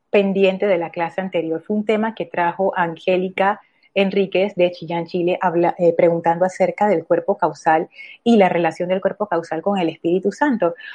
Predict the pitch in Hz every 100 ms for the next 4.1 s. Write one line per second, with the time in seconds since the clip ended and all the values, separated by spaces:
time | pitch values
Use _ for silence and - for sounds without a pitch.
0 | - 202 254 415 233 214 233 220 254 196
1 | - 196 226 185 - 185 233 180 - 180
2 | 175 - _ _ _ _ _ _ - 190
3 | 196 202 214 180 - 196 220 190 190 247
4 | -